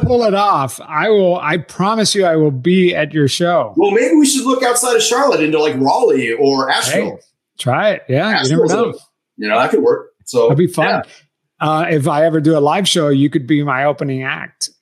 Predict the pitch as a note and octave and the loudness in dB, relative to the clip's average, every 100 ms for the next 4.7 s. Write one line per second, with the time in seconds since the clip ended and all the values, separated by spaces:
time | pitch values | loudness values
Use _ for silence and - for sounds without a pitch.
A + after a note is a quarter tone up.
0 | - F3+ F#3 - - F#3 F#3 E3+ B2 - | -4 -2 0 0 2 2 2 2 0 -2
1 | G3+ - A3 G#3+ G3 - - - _ - | -6 -4 0 0 -2 -6 -16 -20 _ -6
2 | - - - - D3+ D3 E3+ G3+ A3+ G#3 | -4 -2 -6 -4 0 2 2 0 2 2
3 | G#3+ - - E3+ D3+ F3+ G3 G3 F#3+ F#3+ | 0 -4 -16 -6 -2 -2 -2 -2 -2 -2
4 | F#3+ F3 F3+ F3 F3 F3+ | -4 -2 0 2 0 -2